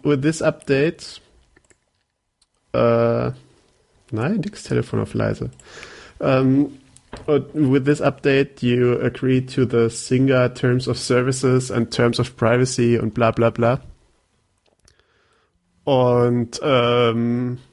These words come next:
nö. Dachte ich, nö. Agree ich nicht und dann hab ich's halt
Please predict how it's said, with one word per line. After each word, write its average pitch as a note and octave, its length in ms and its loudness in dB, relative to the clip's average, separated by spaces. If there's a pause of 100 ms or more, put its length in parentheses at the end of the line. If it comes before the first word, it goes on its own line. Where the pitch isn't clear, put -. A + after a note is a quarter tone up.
(100)
nö. G3 320 2 (1500)
Dachte C#3+ 320 -2
ich, - 420 -6
nö. C#3 300 2 (2250)
Agree C3 420 2
ich B2+ 160 -2
nicht E3 320 -2
und D3 200 -6
dann C3 260 -2
hab C3 140 -6
ich's - 120 -10
halt B2+ 140 -4